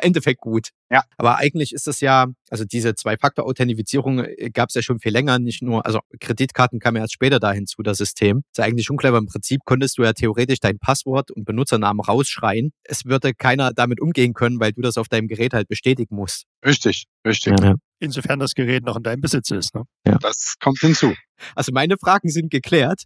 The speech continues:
Speaker 1: Ich weiß nicht, Nico, ob, ob du noch <laughs> Grüße loswerden möchtest, oder?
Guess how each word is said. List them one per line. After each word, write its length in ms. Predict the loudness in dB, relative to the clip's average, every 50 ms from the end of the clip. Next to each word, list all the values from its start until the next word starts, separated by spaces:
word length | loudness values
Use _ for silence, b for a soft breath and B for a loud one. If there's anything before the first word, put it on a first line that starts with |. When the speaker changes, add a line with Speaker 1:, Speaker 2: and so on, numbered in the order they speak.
| _ -8
Speaker 1:
Ich 140 | -4 0 2
weiß 200 | 4 4 4 2
nicht, 160 | 0 0 0
Nico, 300 | -2 0 2 2 2 2
ob, 80 | 2 0 -2
ob 100 | -4 -4 -4 -4
du 100 | -2 2
noch 360 | 4 4 4 4 2 -2 -14 -20 _ _
<laughs> 400 | -16 -16 -16 -16 -14 -12 -10 -10
Grüße 380 | -6 -2 2 2 2 2 2 2
loswerden 540 | 4 4 2 2 0 -2 -4 -4 -4 -4 -2
möchtest, 480 | -2 -2 -2 -2 -4 -4 -4 -2 -4
oder? 180 | -2 0 -2